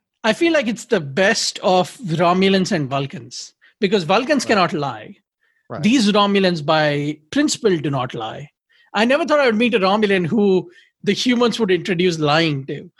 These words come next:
Speaker 1: I thought
Speaker 2: Well,
Speaker 1: that
Speaker 2: yeah,
Speaker 1: was
Speaker 2: that's
Speaker 1: pretty
Speaker 2: true,
Speaker 1: cool.
Speaker 2: 'cause the Romulans, they're very secretive. So in order to do that, sometimes, you know, they're, they probably lie a lot.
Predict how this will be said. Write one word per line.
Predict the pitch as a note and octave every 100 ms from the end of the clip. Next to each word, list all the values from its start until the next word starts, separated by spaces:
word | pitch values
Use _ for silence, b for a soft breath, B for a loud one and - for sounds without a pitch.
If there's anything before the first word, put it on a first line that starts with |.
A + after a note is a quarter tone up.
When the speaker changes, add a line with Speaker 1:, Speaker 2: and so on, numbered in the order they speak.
| B _ _ _ _ b b -
Speaker 1:
I | G#3
thought |
Speaker 2:
Well, | A3+
Speaker 1:
that | A3
Speaker 2:
yeah, | F#3+
Speaker 1:
was | G3+
Speaker 2:
that's | G#3+
Speaker 1:
pretty | F3
Speaker 2:
true, | B3+
Speaker 1:
cool. | C#3+
Speaker 2:
'cause | F3
the | F#3
Romulans, | E3+ A3 A#3 G#3 G3 F#3+ D3+ -
they're | D3 F3+
very | D#3 F3+ G3
secretive. | - A3 - E3+ A#2+ B2 B2
So | - C#3 C3+ C#3
in | D#3
order | D#3 E3 D#3
to |
do | C3+ G3
that, | F3+ C#3+
sometimes, | - D3 D#3 D3 D3 D3 -
you | E3 E3
know, |
they're, | B2 C#3 - _ _
they | E3
probably | C#3+ G3+ G3+ G3
lie | D#3 D3+ D#3 E3 D#3+ _ -
a | D#3
lot. | A#3 C#4 - -